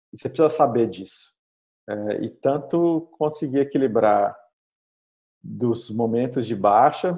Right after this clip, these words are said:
que às vezes não tá legal, e você precisa entender, conseguir voltar rápido, se perdoar pra voltar pro, pro caminho, quanto também entender que às vezes os picos são só picos.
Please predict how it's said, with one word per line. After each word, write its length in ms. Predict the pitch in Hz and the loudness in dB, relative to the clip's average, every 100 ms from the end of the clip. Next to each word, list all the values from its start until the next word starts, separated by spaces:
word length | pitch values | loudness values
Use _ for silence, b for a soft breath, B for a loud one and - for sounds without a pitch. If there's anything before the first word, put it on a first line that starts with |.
| - | -2
que 80 | 120 | -2
às 160 | 101 | 0
vezes 580 | 104 101 98 - - - _ _ - | -2 -4 -6 -16 -18 -20 _ _ -14
não 280 | 127 110 | -8 -6
tá 100 | 110 | 0
legal, 540 | 107 104 107 120 147 139 | 0 2 4 4 4 0
e 40 | |
você 380 | 135 120 107 - _ _ _ _ | -2 -2 -2 -6 _ _ _ _
precisa 240 | - 113 | -6 -4
entender, 680 | 120 120 113 110 131 160 165 | -2 -2 0 2 4 4 0
conseguir 400 | 151 131 117 117 | -4 -8 -6 -4
voltar 380 | 117 110 - 110 | 0 0 2 0
rápido, 600 | 101 110 131 135 135 131 | 4 6 6 4 -2 -4
se 240 | 123 - - | -4 -6 0
perdoar 520 | 113 110 110 110 120 - | 2 4 2 2 0 -4
pra 180 | 113 | -6
voltar 500 | 98 95 113 107 107 104 | -6 -4 -2 0 -2 -4
pro, 300 | 107 104 - | -4 -8 -10
pro 100 | 110 | -12
caminho, 480 | - 104 113 175 190 _ _ _ - | -8 -6 -6 -8 -10 _ _ _ -2
quanto 180 | 156 156 | -2 0
também 420 | 139 131 151 175 | -2 -2 -4 -4
entender 360 | 175 156 139 | -4 -2 0
que 100 | 139 | 0
às 120 | 147 113 | -2 -2
vezes 340 | 120 127 135 | -4 -4 -4
os 200 | 143 - | -6 -6
picos 360 | - 143 143 - - | -6 -4 -6 -18 -10
são 360 | 139 165 196 - | -6 -6 -8 -10
só 200 | - 135 | -4 -4
picos. 760 | - - - - _ - - | -4 -12 -12 -12 _ -20 -20